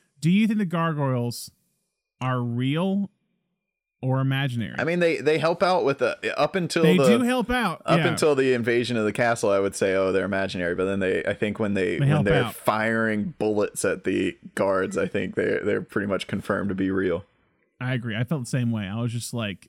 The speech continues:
Speaker 1: "Wait, are they?" 'Cause every time that, like, Ian walks in, it's like everything changes. I was like, "Oh, maybe they're just, like, he's moving them around and talking to them," but they become
Speaker 2: <laughs>
Speaker 1: active participants later on. Okay, anyway. Um, and then how does this film fit within the works of Alan Menken? What are we seeing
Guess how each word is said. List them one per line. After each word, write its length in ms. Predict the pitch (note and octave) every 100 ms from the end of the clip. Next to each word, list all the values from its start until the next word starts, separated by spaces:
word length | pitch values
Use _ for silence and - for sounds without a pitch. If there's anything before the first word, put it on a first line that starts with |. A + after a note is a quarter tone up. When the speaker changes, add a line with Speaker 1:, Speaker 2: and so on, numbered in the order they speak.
| _
Speaker 1:
"Wait, 200 | D#3+ E3+ B2
are 100 | B2+
they?" 320 | G#3 C4+ A3+
'Cause 180 | - D3 -
every 180 | G3+
time 240 | A3+ B3+ A3
that, 80 | D#3
like, 140 | -
Ian 240 | D#3 D#3+
walks 320 | C#3+ D3+ - E3
in, 120 | D3+
it's 120 | B2+
like 140 | C3+
everything 280 | C#3 D#3 D3+
changes. 500 | C3 C#3 B2+ B2 A2+
I 40 | A2
was 40 |
like, 80 | A#2 D#3
"Oh, 60 | F3+
maybe 280 | E3 G3 A3+
they're 140 | G#3+
just, 200 | G3+ -
like, 240 | E3 A#2+ - _ _ _
he's 240 | - D#3+ C#3
moving 200 | D3 F#3
them 100 | E3+
around 340 | B2 B2+ D#3
and 100 | B2
talking 340 | B2 C3+ C#3 A#2
to 180 | A#2 G2+
them," 120 | G#2
but 120 | A2
they 80 | C#3
become 280 | F3 F3 D#3+
Speaker 2:
<laughs> 40 |
Speaker 1:
active 340 | C3 D3 D3+ C3+
participants 540 | B2 C3+ B2+ A2+ G2+
later 200 | A2 G#2+
on. 180 | G#2+ F#2+ _ _ -
Okay, 200 | C3 A2
anyway. 220 | A2 A2+ F#2 _ _ _ D#3
Um, 220 | F3 F#3
and 100 | F#3
then 80 | G#3 G3+
how 180 | B3+ D#4
does 120 | C#4+
this 120 | B3+
film 240 | - C4 A#3
fit 180 | B3+
within 160 | A#3 A3+
the 80 | A3
works 300 | G3+ G#3 G3
of 80 | F3+
Alan 240 | F#3 F3+
Menken? 380 | F3 G3 D3+ A2+
What 80 | C#3+
are 60 |
we 100 | F3
seeing 580 | E3 - F3+ E3+ D3